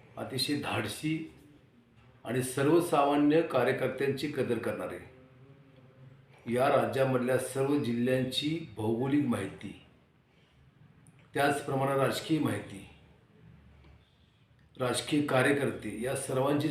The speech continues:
जाण असल्याचं नेतृत्व. त्यांच्या जाण्यानं या राज्याची फार मोठी हानी झालेली आहे.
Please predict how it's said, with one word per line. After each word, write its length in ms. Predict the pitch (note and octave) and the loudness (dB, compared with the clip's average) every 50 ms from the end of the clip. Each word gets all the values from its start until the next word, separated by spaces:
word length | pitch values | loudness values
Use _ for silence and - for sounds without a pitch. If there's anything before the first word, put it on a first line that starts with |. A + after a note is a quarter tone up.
| B2 | -2
जाण 280 | G#2+ - C#3+ D3 D#3 D#3 | 0 2 4 4 4 4
असल्याचं 480 | D3 C#3 - C3 C#3 B2+ A2 B2 C3 | 4 2 2 0 -2 -4 -2 -2 -4
नेतृत्व. 460 | B2 A2+ A2+ - A2 G2+ G2+ - - - - - _ _ _ _ _ _ _ _ _ _ _ _ _ _ _ _ - - - - - | -4 -4 -6 -8 -12 -12 -12 -14 -20 -20 -20 -20 _ _ _ _ _ _ _ _ _ _ _ _ _ _ _ _ -20 -20 -20 -12 -4
त्यांच्या 340 | - C3 A#2+ A2+ - C#3 C3+ | -2 0 0 0 0 0 0
जाण्यानं 540 | A#2 B2+ B2 A#2+ B2 B2+ C3+ B2+ A#2+ G#2+ G#2+ - - - - - - - _ _ - - - _ - _ - - | 2 2 2 2 4 2 2 2 0 -2 -2 -6 -10 -16 -20 -20 -20 -20 _ _ -20 -20 -20 _ -20 _ -18 -6
या 200 | C3 B2+ B2+ C3 C3 | -2 2 4 4 6
राज्याची 640 | B2+ A#2+ A2+ A2+ B2 C3 B2 - - - C3 C3+ C#3 C#3+ C#3 C#3+ - - - - - - - - - - - - - - | 4 4 2 2 2 0 0 0 -2 -4 -4 -2 -2 -2 -2 -4 -6 -12 -16 -20 -20 -20 -20 -20 -20 -20 -20 -20 -12 -2
फार 260 | C3 C3+ C#3+ C#3+ C#3 | 4 4 6 6 6
मोठी 240 | C3+ B2+ - - B2 | 2 2 2 2 2
हानी 220 | A2+ A2+ B2 C3 | 2 2 2 2
झालेली 320 | A2+ A2+ G#2 F#2+ F#2+ - - | 0 0 -2 -4 -6 -8 -10
आहे. 100 | - | -14